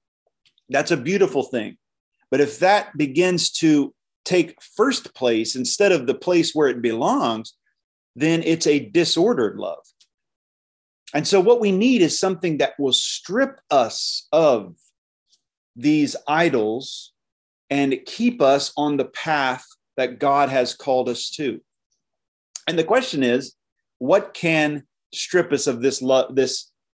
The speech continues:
tendency we have toward idolatry,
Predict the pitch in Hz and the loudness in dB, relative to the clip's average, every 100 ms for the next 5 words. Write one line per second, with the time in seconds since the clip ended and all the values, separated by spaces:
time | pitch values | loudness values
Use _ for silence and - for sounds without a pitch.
0 | _ - 233 233 185 143 123 135 123 127 | _ -4 0 2 2 0 -2 -2 0 0
1 | 113 135 127 127 - 143 131 123 120 117 | 0 2 2 0 -2 0 2 2 2 2
2 | 127 127 120 - - | 2 2 0 -8 -16